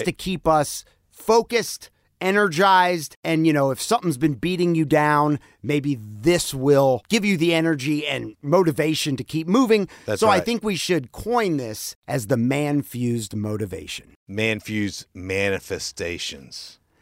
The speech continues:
Speaker 2: Man-Fused Manifestations. I like that better. I like the weekly Man-Fused Manifestation.
Speaker 1: The weekly manifestation?
Speaker 2: I like adding Man-Fused in there.
Speaker 1: Oh.
Speaker 2: It's M's and M's. I like the Man-Fused
Speaker 1: The, yeah,
Speaker 2: Manifestation.
Speaker 1: okay,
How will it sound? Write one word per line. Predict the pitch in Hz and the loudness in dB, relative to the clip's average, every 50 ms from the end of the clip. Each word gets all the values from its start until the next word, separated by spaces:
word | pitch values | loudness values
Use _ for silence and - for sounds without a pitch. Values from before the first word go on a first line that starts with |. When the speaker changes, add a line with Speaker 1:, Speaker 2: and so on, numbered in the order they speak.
| _ _ | _ _
Speaker 2:
Man-Fused | 90 113 139 156 170 175 165 - - 156 151 151 147 143 120 - | -2 2 2 4 4 2 0 0 0 4 6 6 6 4 2 -2
Manifestations. | 120 117 117 120 120 131 - - 160 - - 214 240 240 156 160 135 123 | -2 -2 -2 -2 -4 -4 -4 -4 -6 -2 0 2 2 2 0 -2 0 2
I | 143 151 | 4 4
like | 156 156 131 | 4 4 2
that | 170 165 156 139 | 2 0 0 2
better. | 156 147 101 87 85 - _ _ _ _ _ | 0 0 0 -2 -10 -16 _ _ _ _ _
I | - 175 | 0 2
like | 196 202 175 120 | 4 4 4 4
the | 160 151 | 4 4
weekly | 139 156 165 156 - 147 147 143 | 6 4 4 4 4 4 4 6
Man-Fused | 135 131 127 123 120 123 113 - 120 117 117 110 95 117 | 4 4 2 2 2 0 0 0 0 0 0 0 0 -2
Manifestation. | 113 107 101 101 98 - - - - - - 107 95 87 80 - - 78 78 - - | -2 -2 -4 -6 -8 -8 -8 -4 -4 -2 0 0 0 0 -2 -6 -10 -10 -12 -10 0
Speaker 1:
The | 98 104 | 2 2
weekly | 101 92 104 104 - - 107 95 | 4 4 2 2 2 2 0 2
manifestation? | 95 98 95 92 92 - - 87 - - 90 92 101 - - - - - _ _ _ _ _ _ _ _ _ _ | 4 4 4 2 2 0 -4 -6 -2 -2 -2 -2 -2 -4 -6 -10 -12 -20 _ _ _ _ _ _ _ _ _ _
Speaker 2:
I | - | 2
like | 120 120 101 - - | 2 2 0 0 -2
adding | 120 135 120 123 120 | 0 2 4 4 4
Man-Fused | 123 120 123 123 123 - - 160 202 208 160 113 | 6 6 4 4 2 2 4 2 4 4 2 2
in | 117 101 85 | 0 0 0
there. | 85 82 78 80 80 82 - _ _ _ | -4 -6 -8 -12 -14 -16 -18 _ _ _
Speaker 1:
Oh. | - 87 80 71 | -10 -6 -6 -6
Speaker 2:
It's | - - - 143 143 151 | -6 -10 -14 -10 -6 -2
M's | 156 160 175 180 180 175 139 | 0 2 2 4 2 2 4
and | 156 160 156 | 4 4 4
M's. | 156 156 147 117 104 95 98 | 4 2 0 -2 -4 -6 -4
I | 127 131 | 0 2
like | 139 151 147 - | 2 2 2 2
the | 143 | 0
Man-Fused | 131 135 135 135 131 131 113 127 127 107 110 | 0 0 0 0 -4 -4 -4 -2 0 2 2
Speaker 1:
The, | 107 | 2
yeah, | 117 | 0
Speaker 2:
Manifestation. | 135 131 127 120 113 117 107 92 80 - - 107 - | -2 -4 -4 -2 0 0 0 0 -2 -4 -6 -4 0
Speaker 1:
okay, | 113 113 101 107 92 80 69 | 0 0 0 0 -2 -4 -4